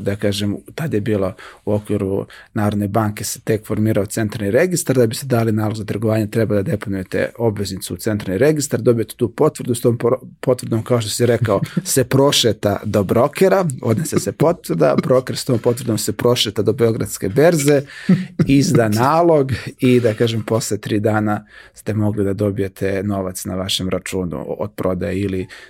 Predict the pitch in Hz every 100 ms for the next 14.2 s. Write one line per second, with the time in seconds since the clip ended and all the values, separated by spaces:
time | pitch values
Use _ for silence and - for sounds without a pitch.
0 | _ _ 104 98 - 139 151 139 120 135
1 | 127 - 123 120 117 113 113 - 110 113
2 | 110 107 107 104 104 - 110 104 98 123
3 | 135 175 135 143 143 117 110 123 120 110
4 | 104 104 104 113 117 151 - 113 117 113
5 | - 113 113 - 101 110 104 - 95 113
6 | 110 - 110 - - - 113 101 - -
7 | - - - - - - - - - -
8 | - - - 107 101 101 104 - 131 120
9 | 127 - 143 120 135 156 127 123 139 120
10 | 135 139 147 160 - 185 202 190 165 -
11 | - _ - 127 - 117 135 139 123 120
12 | 123 123 - - 120 120 113 104 - 127
13 | 117 - 107 98 95 - 90 - 185 185
14 | 180 147